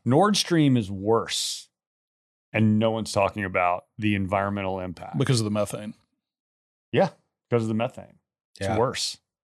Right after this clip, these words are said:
Speaker 1: supposedly.
Speaker 3: So you're talking about from an environmental
Speaker 1: Yeah, we all know
Speaker 3: perspective.
Speaker 1: Valdez. We're always gonna remember it 'cause it's
Speaker 3: Yeah.
Speaker 1: the first. But this Nord Stream was done on purpose by a government supporting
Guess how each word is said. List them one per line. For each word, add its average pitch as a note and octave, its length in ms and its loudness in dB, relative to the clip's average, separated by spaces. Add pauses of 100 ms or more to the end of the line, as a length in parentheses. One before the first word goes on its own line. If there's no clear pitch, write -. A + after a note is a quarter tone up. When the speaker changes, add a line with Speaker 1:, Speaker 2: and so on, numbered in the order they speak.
(200)
Speaker 1:
supposedly. A2 600 4
Speaker 3:
So - 160 -4
you're G#2 60 -2
talking G#2+ 180 -2
about F#2 180 -6
from G2 140 -10
an F#2 60 -10
environmental F2+ 540 -8
Speaker 1:
Yeah, D#3+ 200 4
we D3+ 100 10
all F#3 140 8
know F3 180 6
Speaker 3:
perspective. B2+ 40 4
Speaker 1:
Valdez. C3+ 380 6
We're C#3 140 2
always D3+ 300 6
gonna A#2+ 160 0
remember G2+ 400 -2
it F#2 100 -8
'cause B2 160 0
it's A2 100 0
Speaker 3:
Yeah. G2+ 100 2
Speaker 1:
the G#2 80 0
first. A#2+ 540 -2
But B2+ 240 2
this F3 260 0
Nord D3+ 280 0
Stream C#3 240 -2
was A#2 160 -2
done B2 420 2 (160)
on E3 220 2
purpose C3+ 720 -4 (560)
by C#3 540 8 (600)
a B2+ 120 6
government F3+ 520 6
supporting C3 920 2